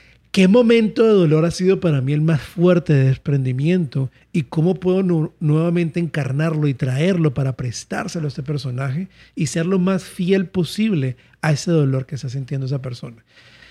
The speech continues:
Entonces era el método que empezamos a hacer, empezamos a trabajar.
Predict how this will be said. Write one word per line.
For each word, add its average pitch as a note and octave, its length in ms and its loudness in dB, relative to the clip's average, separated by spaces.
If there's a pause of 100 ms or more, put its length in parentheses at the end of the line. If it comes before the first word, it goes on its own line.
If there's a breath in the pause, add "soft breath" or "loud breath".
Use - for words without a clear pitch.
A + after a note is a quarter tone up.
(100)
Entonces D#3+ 280 -2
era F#3 80 2
el F#3 80 0
método F#3+ 340 -2
que F3+ 100 -4
empezamos C#3 420 -2
a - 20 2
hacer, C#3+ 320 0 (1040)
empezamos C#3 440 2
a D#3+ 40 0
trabajar. C#3 540 0